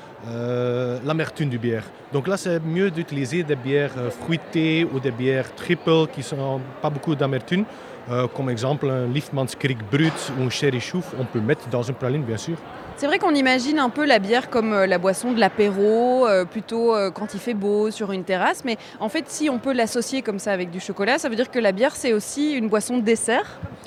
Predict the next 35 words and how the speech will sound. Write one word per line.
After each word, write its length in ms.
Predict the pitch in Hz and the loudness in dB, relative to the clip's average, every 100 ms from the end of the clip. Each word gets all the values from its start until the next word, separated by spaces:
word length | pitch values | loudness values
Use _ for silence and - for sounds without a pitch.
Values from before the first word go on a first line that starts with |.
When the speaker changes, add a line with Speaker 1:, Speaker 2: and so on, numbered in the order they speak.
| - - | -16 -12
Speaker 1:
Ah 180 | 117 139 | -4 0
oui, 140 | 131 160 | 2 4
bien 120 | 123 | 2
sûr. 260 | - 220 175 120 - - - - | 0 -2 -2 -8 -16 -18 -18 -10
Vous 140 | 123 113 - 151 | -10 -10 -12 -6
pouvez 220 | 113 139 | -2 0
im-, 220 | 135 123 131 139 | 0 -2 -4 -6
imaginer, 540 | 123 117 131 151 151 | -4 -4 -2 0 2
euh, 220 | 127 123 - - - 123 | 2 0 -4 -12 -12 -6
une 60 | |
bière 240 | 120 147 143 | 0 2 2
moelleux 280 | 135 143 | 2 4
au 80 | 160 | 4
chocolat 440 | - 127 143 151 135 | 2 -2 0 0 0
avec 280 | 127 - - - - - | -4 -6 -12 -20 -20 -12
un 200 | 123 123 | -6 -4
Liefmans 300 | 131 170 151 | -2 -4 -6
Kriek 260 | - 151 139 113 | -6 -6 -6 -4
brut 200 | 165 139 | -4 -4
à 60 | |
côté, 360 | - 123 156 143 | -6 -6 -4 -4
c'est 140 | - | -6
un 40 | 110 | -6
mariage 380 | 123 143 147 | -2 0 -2
parfait. 420 | - 147 - 175 - - - 127 | -6 -10 -4 -4 -4 -10 -14 -10
Aussi 240 | 117 160 | -2 2
avec, 260 | 135 139 - | 4 2 2
euh, 360 | 135 135 139 135 - - - - - - - 131 | 2 4 2 0 -8 -16 -14 -14 -14 -16 -14 -4
des 80 | 156 | -2
desserts 480 | 143 - 156 151 - | -2 2 4 4 0
plus, 380 | - 151 147 - | -4 -2 -2 0
euh, 240 | 143 143 | 2 2
pour 220 | 139 147 131 | 0 -6 -4
l'été, 680 | 135 131 - 147 151 160 139 | -4 -4 -2 0 2 4 4
euh, 140 | 131 | 2